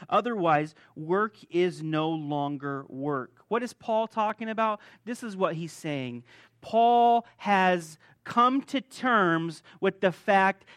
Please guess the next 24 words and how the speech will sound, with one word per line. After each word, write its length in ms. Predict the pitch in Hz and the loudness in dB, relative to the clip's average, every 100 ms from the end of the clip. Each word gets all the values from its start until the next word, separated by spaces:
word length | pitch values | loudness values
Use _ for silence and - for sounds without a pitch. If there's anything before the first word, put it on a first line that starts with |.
| - | -4
that 320 | 156 175 160 _ _ | 2 4 2 _ _
Israel 720 | 190 226 190 233 226 220 214 208 - | 4 4 2 0 4 4 2 -2 0
has 220 | 190 160 | 0 2
been 200 | 175 156 | -2 -2
taken 480 | - 214 214 208 196 | -2 0 0 0 2
over 340 | 190 175 175 | 2 4 2
by 200 | 160 156 | 4 2
the 140 | 147 | 2
Romans. 800 | 143 139 135 120 78 - - - _ _ _ - | 0 -2 -4 -8 -14 -20 -20 -20 _ _ _ -14
That 100 | 285 | -12
it's 200 | 294 - | -12 -10
done. 420 | 320 415 285 - _ _ _ _ _ _ _ _ _ _ _ _ _ _ _ _ - | -8 -8 -10 -14 _ _ _ _ _ _ _ _ _ _ _ _ _ _ _ _ -4
That 180 | 185 220 | -2 4
they 180 | 220 | 4
have 280 | 202 196 196 | 6 4 2
control 880 | - 196 165 - - 214 226 226 226 | -2 -6 -6 -10 -4 -2 0 0 0
of 180 | 190 - | 0 0
Israel, 720 | 185 220 202 220 214 214 220 - - | -2 -4 -2 0 2 2 0 -6 -8
that 140 | 180 | -2
they 120 | 196 | 2
are 180 | 180 165 | 4 2
ruling 560 | 151 175 233 233 233 220 | 2 2 2 0 0 0
over 400 | 208 226 208 220 | 2 2 2 -4
Israel. 640 | 202 208 208 214 208 208 | -2 -2 0 2 4 2